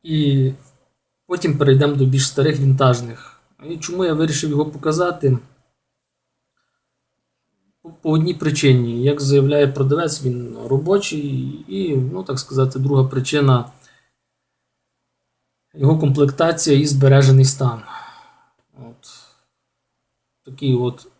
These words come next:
системний блок. В корпусі Кодеген шістдесят тринадцять Л Джі шість.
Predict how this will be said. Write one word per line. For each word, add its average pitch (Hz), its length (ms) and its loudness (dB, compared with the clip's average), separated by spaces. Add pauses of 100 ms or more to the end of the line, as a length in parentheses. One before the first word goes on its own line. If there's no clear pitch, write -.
(1400)
системний 147 520 -4
блок. 196 460 -8 (3000)
В 143 440 2 (840)
корпусі 147 460 -2
Кодеген 165 600 -2 (540)
шістдесят 135 680 0
тринадцять 135 540 -2
Л 147 260 -4 (360)
Джі 135 220 0
шість. - 680 -4